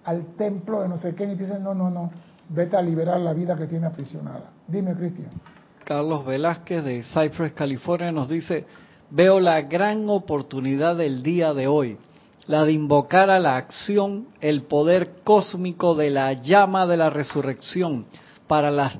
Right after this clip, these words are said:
Speaker 2: tres evoluciones y el amado planeta Tierra también, y así restablecer todo al estado natural de vida. Gracias por el recorderis".
Speaker 1: Es que la única forma que puede venir la edad dorada es que nosotros comencemos con esto.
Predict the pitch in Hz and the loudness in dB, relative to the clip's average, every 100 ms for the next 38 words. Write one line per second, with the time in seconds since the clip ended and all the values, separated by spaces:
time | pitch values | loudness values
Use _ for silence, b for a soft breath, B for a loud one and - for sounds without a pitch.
0 | - 190 190 185 180 160 147 - 180 185 | 0 2 2 2 0 2 0 -2 -2 -2
1 | 185 180 - - 143 143 135 127 151 170 | -4 -6 -12 -6 -2 0 0 0 2 4
2 | 170 165 156 127 131 151 156 143 - 151 | 4 2 0 -4 -2 -2 -2 -4 -4 -2
3 | 156 147 143 127 120 117 147 151 123 - | 0 0 -4 -4 -6 -2 0 0 -2 -8
4 | B B - 147 151 - 185 175 147 180 | B B -4 0 0 0 0 0 0 2
5 | 226 220 - 185 160 143 127 180 180 185 | 2 0 2 2 4 0 0 0 0 -2
6 | - - 208 180 131 110 B B B B | -6 6 8 8 4 -2 B B B B
7 | 151 143 127 - 175 180 180 160 135 135 | 0 2 -2 0 4 6 6 2 0 0
8 | 156 170 156 139 139 160 123 110 120 - | 2 2 2 0 2 0 -2 -6 -10 0
9 | 160 180 180 - 175 165 - - 143 135 | 4 6 4 0 -2 -2 -6 -6 0 2
10 | 127 135 - 131 120 147 127 113 - - | 0 -4 -4 -4 0 0 0 -2 -8 -18
11 | - - _ _ _ - 202 185 208 196 | -18 -20 _ _ _ -8 -6 -4 0 2
12 | 214 226 220 202 180 190 208 185 175 156 | 2 2 2 0 0 0 0 0 -4 -4
13 | 151 185 196 180 160 180 180 160 180 185 | -2 0 0 -2 -2 -2 -2 -2 -2 -2
14 | 165 170 185 180 180 175 185 156 151 190 | 0 0 0 -2 -4 -6 -4 -4 -4 -6
15 | 190 170 151 151 165 165 147 143 - | -6 -6 -6 -4 -6 -6 -8 -10 -12